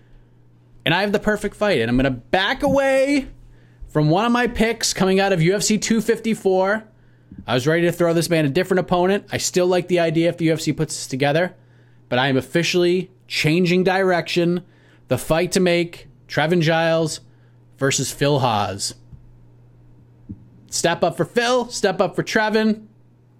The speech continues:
I think it's perfect for both guys, A K. They're right around the same, in my opinion. I probably got him top thirty-five, top forty guys. Trevin's a tough out. He's gonna test Phil Hawes.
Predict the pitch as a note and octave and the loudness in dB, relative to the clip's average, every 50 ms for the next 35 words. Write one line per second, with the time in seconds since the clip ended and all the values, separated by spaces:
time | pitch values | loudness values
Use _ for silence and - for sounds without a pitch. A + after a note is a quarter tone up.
0 | - - C#3+ D#3+ D3 D3 - - E3+ E3 D#3 - C#3+ - D#3 C#3+ C3 C3+ C3+ B2+ | -10 -4 -2 0 0 0 0 0 -2 0 0 -2 -2 -2 -2 0 2 0 0 0
1 | - G#2+ G2 F#2+ F#2+ F#2 F#2+ G2 G2 - - G2+ G#2 G#2 - - - A#2 A#2 B2+ | -2 -4 -4 -4 -4 -6 -8 -10 -8 -6 -6 -6 -6 -6 -10 -8 -4 -4 0 0
2 | D3+ E3 E3+ E3+ E3+ D#3+ D#3 D#3 C#3+ - D#3+ C#3+ C3+ B2 A2+ G#2+ G#2+ G2+ - - | 2 2 2 2 2 2 2 0 0 2 0 0 0 0 0 0 0 -2 -2 -4
3 | B2 A2+ A#2+ C3 C#3+ C#3 - - - E3 D#3+ D#3+ D3+ D#3+ D#3 D#3 D#3 D#3+ D3+ - | -4 -4 -2 -2 -2 -2 -4 -4 -2 0 0 0 0 0 2 2 2 0 -2 -4
4 | - - - - - - - - F#3+ F3+ F#3 - F3+ F3 F3 E3+ - F3 E3 E3+ | -12 -20 -20 -20 -20 -18 -4 -2 -2 -2 2 0 2 2 2 0 0 0 0 0
5 | D#3 - F3 E3 D3+ - - D#3+ D#3+ D#3+ D#3+ D3 D#3 D3+ D3+ D3+ D3+ D#3 D3+ C#3+ | 0 0 -2 -2 -2 -2 0 0 2 2 2 2 2 2 2 2 2 0 0 -2
6 | - - - - - - - - E3 F3 F#3 E3+ C#3+ D#3 - - - E3+ D#3 - | -4 -8 -12 -20 -20 -10 -4 -2 0 2 2 0 0 -2 -2 0 -2 -2 0 0
7 | D#3 D3 D3 D3 D3 D3 D3 - - - - - - D3 D3 C3+ E3+ D#3+ D#3 D3+ | 0 0 2 2 0 -2 -4 -8 -14 -20 -20 -10 -4 -4 -2 0 0 0 0 0
8 | - D#3+ D#3 C#3+ - - D#3 D3 C#3 C3 D3 C#3 C3+ C3+ C3+ C3 B2+ - - | 0 -2 -2 -2 -2 -2 0 0 2 2 2 2 2 2 0 0 -2 -4 -8